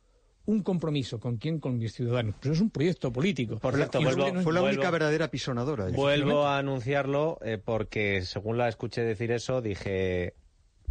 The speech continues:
Speaker 2: "¿Cuándo se viene?". Dijo, "Hoy no, porque tenemos esto. Mañana Anaoramas".
Speaker 3: Diles de nuestra parte que fue la apisonadora del Congreso.
Speaker 2: Mañana Anaoramas,
Speaker 1: Teórica
Speaker 2: una de las
Speaker 1: de la
Speaker 2: que quiera,
Speaker 1: democracia.
Speaker 2: creen como ganadora del debate, va a poder hablar aquí para ustedes. Pero hablando de ira y revolviendo lo de la educación que ha dicho Garci,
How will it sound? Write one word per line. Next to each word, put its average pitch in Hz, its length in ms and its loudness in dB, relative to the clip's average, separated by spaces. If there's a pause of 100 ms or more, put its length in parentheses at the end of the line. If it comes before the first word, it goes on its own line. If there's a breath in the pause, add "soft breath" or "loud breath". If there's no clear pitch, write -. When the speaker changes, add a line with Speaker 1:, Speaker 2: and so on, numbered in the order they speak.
(140)
Speaker 2:
"¿Cuándo 127 260 0
se 113 140 -2
viene?". 92 320 0
Dijo, 107 380 -2 (400)
"Hoy 123 200 2
no, 131 200 0
porque 127 260 -4
tenemos 104 420 -2
esto. 110 300 -6
Mañana 139 560 4
Anaoramas". 151 500 0
Speaker 3:
Diles 143 120 -2
de 143 100 -2
nuestra 131 320 -2
parte 160 340 -2
que 123 80 -2
fue 147 160 0
la 147 140 4
apisonadora 123 880 0
del 113 180 -2
Congreso. 92 380 -4
Speaker 2:
Mañana 143 440 2
Anaoramas, 156 520 2
Speaker 1:
Teórica - 140 -2
Speaker 2:
una 147 120 2
de 147 60 2
las 143 140 2
Speaker 1:
de - 20 -10
la - 80 -6
Speaker 2:
que 113 60 -6
quiera, 139 160 0
Speaker 1:
democracia. 151 220 -2
Speaker 2:
creen 147 440 -2
como 113 240 0
ganadora 113 460 2
del 131 380 0
debate, 143 540 0
va 127 440 2
a 120 80 -4
poder 127 240 0
hablar 123 220 0
aquí 123 180 -4
para 123 160 -2
ustedes. 101 360 -4
Pero 110 160 -2
hablando 151 320 0
de 147 120 2
ira 147 300 0
y 139 180 -4
revolviendo 104 500 -2
lo 147 100 0
de 139 100 2
la 127 80 0
educación 117 440 -2
que 123 80 -4
ha 120 40 -2
dicho 120 220 -4
Garci, 120 360 -4